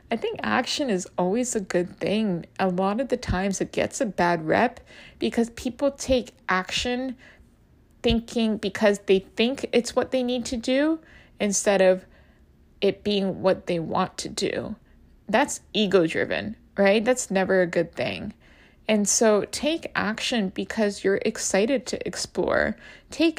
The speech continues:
action because you have one life and you wanna, like, maximize this life as much as you can because you deserve it. Take action because you're here to build, you're here to create, you're here to spread love and positivity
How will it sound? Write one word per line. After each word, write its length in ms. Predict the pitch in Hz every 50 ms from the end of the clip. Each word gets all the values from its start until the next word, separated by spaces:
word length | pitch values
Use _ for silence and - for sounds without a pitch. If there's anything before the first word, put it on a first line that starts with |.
| - -
action 560 | - 214 240 254 - - - 226 202 202 196
because 640 | 202 202 196 - - 214 202 202 196 196 - - -
you 260 | 196 190 202 220 240
have 300 | 247 247 277 262 226 -
one 360 | - 180 190 202 202 202 190 180
life 280 | 185 190 202 208 - -
and 140 | - 185 185
you 100 | 185 185
wanna, 560 | 180 170 170 175 185 202 233 254 247 226 - - -
like, 240 | - 190 180 180 -
maximize 880 | 196 180 175 202 208 214 - - - - 214 202 196 190 180 185 - -
this 220 | - 185 196 -
life 380 | - 185 185 202 214 226 269 -
as 180 | - 208 - -
much 240 | 196 190 185 - 208
as 160 | 190 - -
you 60 | 180 170 -
can 600 | - - - 202 190 185 190 196 226 302 320 254 - - - - - - -
because 380 | 240 214 - - 214 196 170
you 120 | 180 220 254
deserve 520 | 214 190 165 160 - 165 190 220 208 202
it. 340 | - - - 101 - - - - - - - - - - - -
Take 260 | - 269 202 202 - - -
action 460 | - 190 190 214 226 - - 262 226 196
because 380 | 185 185 - 214 190 175 185
you're 80 | 226 269
here 220 | 262 - 330 302
to 100 | 214 180
build, 520 | 170 - - 196 196 202 233 269 285 262 220
you're 120 | 190 202
here 200 | 196 - 269 269
to 120 | 208 180
create, 420 | - - - 196 175 185 226 254 -
you're 140 | - 208 190
here 340 | - - - - 233 254
to 80 | 208 208
spread 480 | 196 - - - 208 208 185 165 165 165
love 300 | 175 190 185 202 220 226
and 120 | 226 -
positivity 920 | - - 208 214 - 180 175 - 202 175 180 190 214 240 262 294 311 302